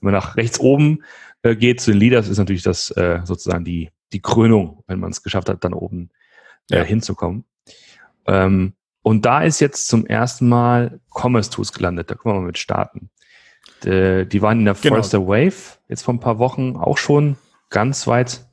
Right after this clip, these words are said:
Speaker 1: oben rechts. Und jetzt sind sie auch dann, äh, bei Gartner da oben gelandet.
Speaker 2: Genau, das ist, glaub ich, auch die, äh, die, ja, so ein bisschen die Überraschung an der ganzen Geschichte, obwohl sich das ja durch Forrester vielleicht schon so ein bisschen, ein bisschen angedeutet hatte,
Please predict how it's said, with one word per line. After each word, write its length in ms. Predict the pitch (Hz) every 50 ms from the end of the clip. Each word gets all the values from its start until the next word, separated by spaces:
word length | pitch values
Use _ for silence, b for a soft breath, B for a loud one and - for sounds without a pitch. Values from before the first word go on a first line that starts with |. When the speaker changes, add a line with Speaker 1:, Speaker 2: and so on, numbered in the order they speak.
| b b b b b b b b b b b b _ _ -
Speaker 1:
oben 220 | 117 127 123 117
rechts. 360 | 107 127 170 170 - - -
Und 220 | - - - 110 110
jetzt 180 | 113 - -
sind 120 | - 113 107
sie 140 | - 107 98
auch 100 | 98 -
dann, 380 | - - 92 92 95 95 - - _ _ _ _ _ _ _ _ -
äh, 380 | - 95 90 87 87 87 87 82 - _ _ _ _ -
bei 80 | 92
Gartner 300 | 92 - 95 98 - -
da 100 | 87 -
oben 160 | 95 87 87 87
gelandet. 420 | 85 85 - - - - - - _ _ _ _ _ B B B B B B B B B B B B B _ _ _ _ _ -
Speaker 2:
Genau, 260 | - 120 139 120 104
das 140 | 101 127 131
ist, 140 | 170 165 -
glaub 160 | - 147 143
ich, 100 | 135 -
auch 140 | 143 139 -
die, 380 | - 143 135 131 127 127 127
äh, 520 | 127 113 113 110 127 127 123 123 120 120 117
die, 420 | 117 - 120 117 117 117 113 110 113 - _ _ _ _ _ 208 - _ _ -
ja, 160 | 131 113 117
so 80 | 113 139
ein 100 | 131 127
bisschen 300 | 156 170 - - 151 135
die 60 | 139
Überraschung 520 | 135 120 127 120 151 196 - - 185 170 123
an 80 | 117
der 120 | 139 139 131
ganzen 260 | 135 135 135 - 143
Geschichte, 720 | 127 123 - 156 147 - - 139 131 127 123 110 110 113 104
obwohl 280 | 95 123 131 143 143
sich 120 | 139 135 131
das 160 | - 123 -
ja 60 | 120
durch 140 | 127 117 -
Forrester 380 | - 143 143 143 139 - 139
vielleicht 240 | 127 - 139 127 - -
schon 120 | 139 131
so 80 | 123 123
ein 80 | 120
bisschen, 320 | 120 131 127 - 123 120 120
ein 40 | 117
bisschen 200 | 120 - 127 120
angedeutet 580 | - 139 170 160 156 - 135 139 135 147 -
hatte, 260 | 139 131 - - 139